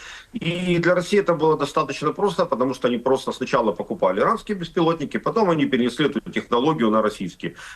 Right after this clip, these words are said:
Нам пришлось пройти этот путь, э, длинный и сложный сначала. То есть несколько производств у нас, э, на протяжении года или полутора шли к тому, чтобы выпускать, э, ударные Б П Л А формата «Шахеда», самого разного размера,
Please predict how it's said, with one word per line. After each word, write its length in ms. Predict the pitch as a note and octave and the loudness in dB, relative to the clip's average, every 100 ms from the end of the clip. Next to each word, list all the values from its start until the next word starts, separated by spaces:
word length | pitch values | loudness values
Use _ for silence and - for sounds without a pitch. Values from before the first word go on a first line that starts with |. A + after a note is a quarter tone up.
| - | -2
Нам 160 | F#3+ | 0
пришлось 360 | A3+ E3+ F3+ - | 0 2 2 0
пройти 380 | - C#3+ D3 E3+ | 0 0 2 0
этот 280 | D3+ B2 | 0 -2
путь, 420 | - D#3 - - - | 0 -4 -4 -18 -8
э, 300 | B2+ A2+ G#2+ | 0 2 2
длинный 480 | F#2+ B2 D#3+ C#3+ A2+ | 2 2 2 4 2
и 20 | |
сложный 460 | A2 C#3+ E3+ C3+ A#2 | 0 0 0 0 -4
сначала. 540 | - A#2 A2 F2 D#2+ - _ _ - | -2 -2 2 0 -2 -16 _ _ -6
То 60 | A2 | -4
есть 100 | C#3 | 2
несколько 440 | F3 F3 C#3 B2+ | 2 2 0 0
производств 600 | C3 C3 B2 F3+ A3+ - | 2 0 2 0 0 0
у 100 | E3 | 0
нас, 280 | D#3 D3 - | 2 0 -4
э, 680 | C3+ A2+ A2 G#2+ G2+ G2 G2 | -4 0 2 4 4 4 2
на 200 | G2+ A#2+ | 0 -2
протяжении 580 | C3 D#3 E3 E3 D3 C3+ | -2 -2 2 2 2 0
года 400 | A#2+ D#3+ D#3 A#2+ | 2 0 2 0
или 80 | A2+ | 0
полутора 640 | B2+ C#3+ A3+ G3 E3+ D3+ - _ | 0 0 0 0 0 -2 -12 _
шли 240 | - C#3 D3+ | -14 -4 -4
к 100 | C#3+ | 0
тому, 240 | A#2 D#3+ | 0 0
чтобы 320 | F3 C3+ A#2+ | -2 -2 0
выпускать, 640 | G#2+ G#2 A2+ - A#2+ A#2+ - | 0 0 -2 0 0 0 -4
э, 380 | - G2+ G2 F#2 | -2 2 4 2
ударные 520 | D#3 C#3+ B2+ A2 G#2 | 2 2 2 0 -2
Б 140 | G2+ | -2
П 100 | - | 0
Л 120 | A2+ | 2
А 240 | B2+ G3 - - | 4 2 -2 -2
формата 420 | C3 A#2 G#2 D#3 | 0 0 0 -2
«Шахеда», 500 | - A2 E3+ G#3 G#3 | -8 -4 -2 0 -2
самого 400 | - B2+ A2 G#2 | -2 0 2 4
разного 460 | G2+ F2+ F#2 F2+ | 2 0 -2 0
размера, 460 | F2+ A2 G#3+ B3+ A#3+ | -2 0 2 2 0